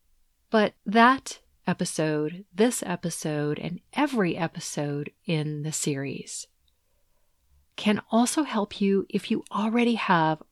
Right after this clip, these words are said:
a website for your coaching business. Don't worry. If you've done something different than what I suggest, you can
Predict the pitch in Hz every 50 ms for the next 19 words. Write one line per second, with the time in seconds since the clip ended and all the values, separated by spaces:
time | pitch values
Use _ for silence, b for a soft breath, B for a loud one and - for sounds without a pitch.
0 | _ _ - 175 156 156 156 151 - - - 156 147 - - - - 151 147 143
1 | 143 - 156 147 - 143 147 135 139 139 - - - - - - - - - _
2 | _ _ _ _ _ _ _ _ _ _ _ _ _ _ _ _ _ _ _ _
3 | _ _ - 202 196 190 190 196 190 180 175 170 151 - - - - _ _ _
4 | _ _ _ _ _ _ _ _ _ _ 220 226 233 - - - 254 233 - _
5 | 220 208 214 220 233 233 - - - 214 196 190 - 180 160 143 135 139 147 170
6 | 196 202 - _ - 294 294 - - 175 151 139 - - 175 170 165 165 170 -
7 | - 190 190 208 226 247 247 - - 208 190 - - 220 196 165 - 180 - -
8 | - - - _ _ _ _ _ _ _ _ _ _ _ _ _ _ _ _ _
9 | 190 190 185 - - - - - 233 240 226 180 - 170 175 -